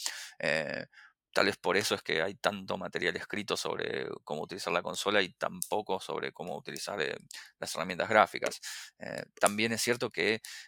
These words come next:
cuando uno está en la, en la interfase gráfica hay mucha más variedad que lo que es la consola. Eso también puede hacer que, que tal vez se complique. Si un-, de, de pronto, si uno quiere escribir un tutorial para Windows,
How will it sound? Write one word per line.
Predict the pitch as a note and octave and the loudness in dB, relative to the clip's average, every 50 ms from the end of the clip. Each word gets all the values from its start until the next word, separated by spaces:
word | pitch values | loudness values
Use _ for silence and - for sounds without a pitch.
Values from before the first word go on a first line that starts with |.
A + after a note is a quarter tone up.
| _ _ _ _ _ _ _ _ | _ _ _ _ _ _ _ _
cuando | - F#2+ F#2 F2+ E2 D#2 D#2+ E2 D#2 D#2+ D#2 D2 E2 | 0 0 0 0 0 -2 2 2 4 4 4 4 2
uno | F2+ G2 G2+ F2+ | 2 0 -4 -4
está | - - G2+ | 0 0 0
en | G2+ | 0
la, | F#2+ F#2+ | 0 -2
en | F#2+ D2+ A1 - - - E2+ D#2+ | -4 -6 -12 -12 -12 -14 -10 -6
la | E2 F#2 | -6 -6
interfase | F#2 F2 F2 F2+ - G#2+ G#2 A2 | -2 -2 -4 -2 -2 -2 2 4
gráfica | A2 A2+ A2+ - C3+ B2+ C#3 C#3 B2+ - _ - | 4 4 4 2 0 2 2 2 2 2 _ -4
hay | - C#2+ D2+ | -6 -4 -4
mucha | - G3 G#3 - - G2 G2 | -4 -6 -6 -4 -2 -2 -2
más | G2+ A2 | -2 2
variedad | - F#2+ F#2 F#2 F#2 F2+ F2+ F#2+ G2+ A2 A#2+ A#2 - - - | 2 2 4 4 2 4 6 6 6 6 6 2 0 -6 -4
que | - - | -4 -2
lo | - F2 - | -2 -2 -2
que | - E2 | -2 -2
es | F#2+ - - - - | -2 -2 -2 -4 -2
la | - - | -4 -2
consola. | - E2 F2 - - - G#2+ F#2 D#2 A#1+ - - _ - - - - _ _ | -2 -2 0 2 4 6 8 6 6 4 -2 -6 _ -14 -14 -14 -14 _ _
Eso | - - - | -10 -10 -8
también | - - G2+ A2+ F#2 D2 D#2 - | -8 0 2 2 2 2 0 -4
puede | - E2 D2+ E2 D#2 D2 C#2 C2 C2 B1 D#2 - - - | -6 -4 -2 0 0 0 0 0 -4 -4 -6 -8 -10 -6
hacer | - - - - F#2 - | -6 -6 -4 -4 -6 -2
que, | - E2+ D#2+ B1+ B1+ - _ - - - - - _ - | -2 0 0 0 -2 -2 _ -14 -14 -14 -14 -16 _ -10
que | - | -2
tal | - F#2 G2 | 0 2 2
vez | - | 2
se | - F2+ E2+ | 0 0 -2
complique. | D2+ F2 F2 F2+ G#2+ G2+ G2 F2+ | -2 -4 -2 -2 0 2 2 0
Si | - - | 0 -2
un-, | G2+ - - - - - - _ | 4 4 4 4 4 -14 -18 _
de, | - F#2+ F#2 F2+ - - - | 0 4 6 6 4 4 4
de | - G2+ | 2 4
pronto, | G2+ G#2 F#2 D2+ B1+ - | 4 4 2 2 0 -4
si | - - F#2+ | -4 -2 0
uno | G#2 G2+ | 0 0
quiere | G2 G#2+ G2+ G2+ | 0 0 0 -2
escribir | - - F#2+ G2 F#2+ | 0 0 0 0 0
un | F#2+ G2 F#2 | 0 -4 -6
tutorial | E2+ F2 E2+ - E2+ F2+ F#2+ G2 G2+ G2 G2 F#2 E2+ - | -8 -10 -2 0 0 2 4 4 4 2 2 -4 -6 0
para | - F2 F2+ F#2 | 0 0 2 2
Windows, | F#2+ G#2+ A#2 A#2 A#2 A#2+ C3 D3 D3 - - | 0 0 0 -2 2 2 2 2 2 -2 -8